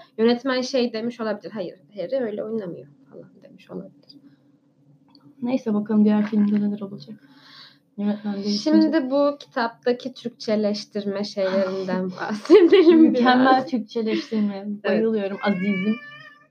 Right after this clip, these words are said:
Speaker 1: Evet. Bir dakika. <laughs> Sen devam et azizim.
Speaker 2: Şimdi daha önceden estağfurullah, e, okuduğumu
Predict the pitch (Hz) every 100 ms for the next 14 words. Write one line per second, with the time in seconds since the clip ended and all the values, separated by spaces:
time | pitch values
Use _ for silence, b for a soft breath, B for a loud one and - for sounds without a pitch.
0 | _ _ _ _ _ _ _ _ - 196
1 | 190 196 - - - - 185 170 - _
2 | 254 302 247 320 254 240 247 240 254 254
3 | 202 - 196 202 202 202 202 247 - _
4 | - - 698 719 719 698 698 659 622 -
5 | _ - - 247 220 180 196 - 240 294
6 | 285 285 294 302 294 262 - 302 294 269
7 | 254 254 254 - 208 214 214 214 240 208
8 | 233 247 294